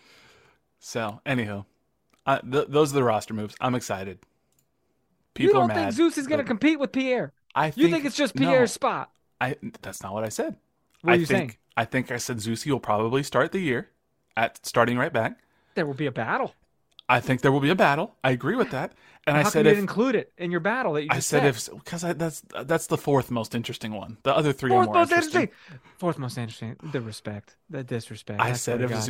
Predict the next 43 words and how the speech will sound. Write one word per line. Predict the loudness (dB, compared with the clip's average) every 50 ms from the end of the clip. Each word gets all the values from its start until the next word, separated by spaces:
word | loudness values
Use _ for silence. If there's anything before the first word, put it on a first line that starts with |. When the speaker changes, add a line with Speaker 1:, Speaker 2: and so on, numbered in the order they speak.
| -2 -4
Speaker 1:
Zusi | -4 -4 -4 -4 -4
is | -4 -4
not | -4 -4 -4 -4 -6 -6
the | -8
starter | -6 -2 0 2 4 4 4 2 0 -2
by | 0 -2 -2
the | 0 0 -2
end | -2 -2 -2
of | -2
the | -2
year, | 0 2 2 0 2 0
it | -2 -2
will | 2 4 4 4
not | 4 4 2 0 0 -2
be | -4 -2
because | -2 -4 -4 0 0 0 0 0 -2
Zusi | -2 -2 -2 0 -2 -2 -4 -2
did | 0 0 0
anything | 2 0 0 -2 -2 -4 -4 -2
wrong. | 0 4 6 6 6 6 4 2
It | -2 -2 -2
will | -4 -4
be | -2 -4 -4
because | -4 -4 -4 -4 -6 -6 -6
Caden | -4 0 2 2 2 2 0 -4
Pierre | -4 -4 -2 0 2 0 0
has | -2 -6
performed | -8 -8 -10 -8 -6 -4 -4 -4 -4 -6 -6 -6
that | -6 -6 -6 -6
well. | -6 -4 -4 -4 -6 -8 -14 -20 _ _ _ _ _ _
That's | -12 -10 -10 -8 -6
an | -4 -2
important | -2 -4 0 4 4 4 4 2 -2 -6
distinction. | -6 -6 -6 -6 -6 -6 -6 -8 -12 -14 -16 -18 -20 _ _ _ _ _ _ _ _ _ _ _ _ _ _ _ _ _ _ _ _ _ _ _ _ _ _ _ _ _ -18
Speaker 2:
All | -16 -16
right. | -14 -14 -14 -14
I |
s-, | -14 -14 -14 -14
I, | -14 -12 -14 -14 -16 _ _ _ -14
I | -12 -10
get | -6 -4 -4 -4 -6 -8 _ _
that | -8 -8 -8 -8
you're | -8 -8 -10 -10 -12